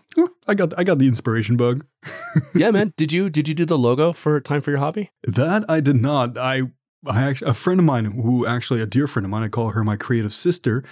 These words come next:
Speaker 1: She's a writer, she's a poet, and she did that design for me 'cause she's actually the person who inspired me to start a podcast.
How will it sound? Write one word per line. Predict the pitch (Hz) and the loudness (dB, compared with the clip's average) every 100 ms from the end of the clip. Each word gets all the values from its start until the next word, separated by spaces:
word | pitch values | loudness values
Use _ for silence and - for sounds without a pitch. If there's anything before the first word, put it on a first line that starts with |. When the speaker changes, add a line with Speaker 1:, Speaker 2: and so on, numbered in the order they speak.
| - - | -18 -18
Speaker 1:
She's | - 117 107 | -6 -2 0
a | |
writer, | 104 117 120 127 | 2 0 0 -2
she's | 117 120 104 | -2 -4 -6
a | |
poet, | - 123 123 123 | -4 -2 -2 -2
and | 107 | -4
she | - 113 | -4 -4
did | 107 117 | -4 -4
that | 117 117 | -2 -2
design | 110 101 113 117 | -4 -4 -4 -4
for | 113 | -4
me | 110 113 - - | -4 -4 -10 -6
'cause | 104 | -4
she's | 101 143 | -2 -2
actually | 170 143 151 | -4 -4 -2
the | 131 | -2
person | - 123 - 101 | 0 -2 0 0
who | 117 117 110 - - _ - _ | 2 0 -4 -14 -20 _ -20 _
inspired | 123 - 151 180 | -2 0 0 0
me | 123 170 | 0 0
to | 175 127 143 175 | -2 2 2 2
start | - 127 | 0 0
a | 135 | 0
podcast. | 151 202 135 - - | -2 -2 -4 -6 -14